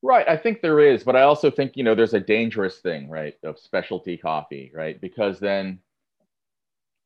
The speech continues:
it's sort of like the, then there's the opening up of specialty coffee and having so much specialty coffee like, if everything is specialty coffee, then by definition, how is it specialty coffee? Because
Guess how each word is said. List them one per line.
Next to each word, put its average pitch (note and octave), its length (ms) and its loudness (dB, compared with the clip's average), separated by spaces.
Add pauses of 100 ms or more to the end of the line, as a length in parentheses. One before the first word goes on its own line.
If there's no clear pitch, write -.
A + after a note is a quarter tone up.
(800)
it's D3 400 -6
sort F#3 180 0
of D3+ 80 0
like C3+ 180 0
the, A#2+ 220 -6
then C3 200 -4
there's B2 220 -2
the B2+ 160 -8
opening B2 400 2
up A2 200 0
of G2 140 -4
specialty G2+ 520 -8
coffee F#2 520 -2
and F2+ 100 -6
having G2 240 -4
so B2+ 300 -2
much A2+ 260 -4
specialty G#2 500 -6
coffee F#2 560 -4 (460)
like, A2+ 240 0
if A2+ 120 -2
everything A#2+ 440 -2
is G2+ 140 -8
specialty G#2 480 -8
coffee, F#2+ 500 -4
then F2+ 180 -8
by F2+ 160 -6
definition, F#2+ 720 -10
how F#2 160 -4
is F#2 100 -6
it F#2 120 -16
specialty F2+ 500 -14
coffee? A2+ 480 -8
Because D2+ 540 -18